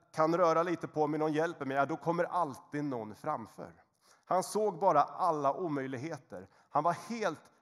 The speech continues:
fastlåst vid en enda lösning. Och lägg också märke till att den här mannen gjorde sin lösning helt och hållet beroende av andra människor.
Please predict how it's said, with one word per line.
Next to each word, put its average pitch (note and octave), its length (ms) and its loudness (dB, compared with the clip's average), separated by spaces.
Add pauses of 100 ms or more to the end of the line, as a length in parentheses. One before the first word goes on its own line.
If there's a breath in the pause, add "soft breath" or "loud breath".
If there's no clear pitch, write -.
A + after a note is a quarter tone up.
fastlåst - 840 -2
vid D3 240 -10
en E3 460 -4
enda A#2 320 -4
lösning. B2+ 640 -10 (880 loud breath)
Och E3+ 120 -2
lägg G3 160 0
också A#3 280 0
märke F#3+ 400 0
till C3 320 -10 (220 soft breath)
att - 180 -4
den D#3+ 100 -2
här G3 100 2
mannen F3 680 2 (180 soft breath)
gjorde D#3+ 400 -6
sin C#3+ 300 -4
lösning C3+ 680 -4 (160 soft breath)
helt A#3 460 -4 (180)
och - 120 -6
hållet B2+ 600 -4
beroende C#3 540 -4
av G#2+ 80 -2
andra A2+ 320 -6
människor. B2 560 -12